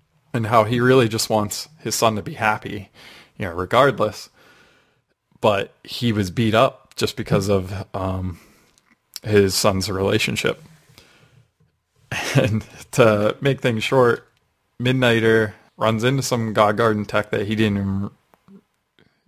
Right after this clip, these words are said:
he didn't even anticipate, which is outside of Midnighter's wheelhouse, you know, because he is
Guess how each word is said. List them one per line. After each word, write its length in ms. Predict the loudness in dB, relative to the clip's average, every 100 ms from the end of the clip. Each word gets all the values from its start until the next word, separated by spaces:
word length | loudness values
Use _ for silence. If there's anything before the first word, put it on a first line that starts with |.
| _
he 160 | 0 6
didn't 220 | 6 6
even 260 | 4 4
anticipate, 760 | 2 0 -2 -4 -4 -4 -4 -8 -14 -4
which 240 | -2 -2
is 280 | -4 -4 -2
outside 380 | 0 0 0 -2
of 60 | -2
Midnighter's 540 | -4 -2 -2 -4 -2
wheelhouse, 460 | -2 0 -2 -2 -8 -16 -20 -20 -20 _ _
you 180 | -10 -6
know, 160 | -4 -4
because 300 | -4 -2 2
he 140 | 4
is 280 | 6 4